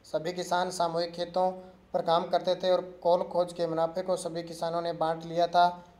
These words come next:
फैसले से गुस्साए किसानों ने सरकार का विरोध किया और अपने जानवरों को ख़त्म करने लगे।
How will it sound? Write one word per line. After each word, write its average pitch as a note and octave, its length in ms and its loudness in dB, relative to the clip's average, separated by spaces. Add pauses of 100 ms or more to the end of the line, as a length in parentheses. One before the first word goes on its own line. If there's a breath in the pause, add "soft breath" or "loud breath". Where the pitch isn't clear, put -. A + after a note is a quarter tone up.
(160)
फैसले E3+ 340 -2
से F3 140 -2
गुस्साए E3 360 -2
किसानों E3+ 400 -4
ने E3+ 140 -4
सरकार E3 380 2
का E3 180 0
विरोध E3 400 -4
किया E3+ 140 0
और E3 80 0
अपने E3 280 -6
जानवरों D#3+ 440 -4
को E3 180 -6
ख़त्म E3 300 -6
करने E3 260 -4
लगे। E3+ 280 0